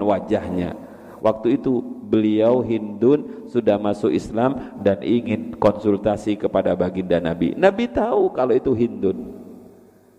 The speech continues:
"Kamu Hindun ya?" "Nggih ya Rasul, mohon maaf atas masa lampau saya." Kira-kira kalau sampean, "Enak, maaf, maaf." Hmm.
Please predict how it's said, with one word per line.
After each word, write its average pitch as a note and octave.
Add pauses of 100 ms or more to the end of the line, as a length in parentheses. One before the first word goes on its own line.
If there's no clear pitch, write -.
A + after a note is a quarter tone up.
(140)
"Kamu C#3
Hindun D#3
ya?" A2 (1080)
"Nggih C3+
ya C3+
Rasul, - (240)
mohon D3+
maaf -
atas -
masa C#3
lampau -
saya." - (360)
Kira-kira A#2+
kalau C3
sampean, C3 (1200)
"Enak, F2 (460)
maaf, E2+
maaf." E2+ (220)
Hmm. D2